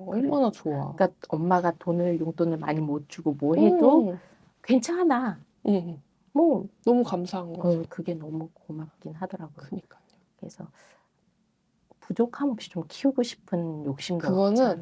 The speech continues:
Speaker 1: 있어요.
Speaker 2: 부모들은 다 그래.
Speaker 1: 그쵸.
Speaker 2: 진짜. 저도 아들이 있다, 있잖아요.
Speaker 1: 네, 네.
Speaker 2: 어, 얘 뭐야, 막내랑 지금 동갑이란
Speaker 1: 아.
Speaker 2: 말이에요. 그러니까 알지 왜 몰라. 근데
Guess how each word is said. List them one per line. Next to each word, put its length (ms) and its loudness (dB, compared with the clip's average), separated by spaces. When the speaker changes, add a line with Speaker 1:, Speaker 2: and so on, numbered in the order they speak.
Speaker 1:
있어요. 20 -20
Speaker 2:
부모들은 560 2
다 320 -16
그래. 260 -6
Speaker 1:
그쵸. 160 -20
Speaker 2:
진짜. 500 -14
저도 340 10
아들이 420 6
있다, 280 -2
있잖아요. 680 0
Speaker 1:
네, 100 2
네. 120 -2
Speaker 2:
어, 180 0
얘 220 4
뭐야, 260 2
막내랑 440 2
지금 580 -4
동갑이란 640 0
Speaker 1:
아. 80 -8
Speaker 2:
말이에요. 380 -8
그러니까 240 6
알지 360 4
왜 120 4
몰라. 600 -4
근데 420 4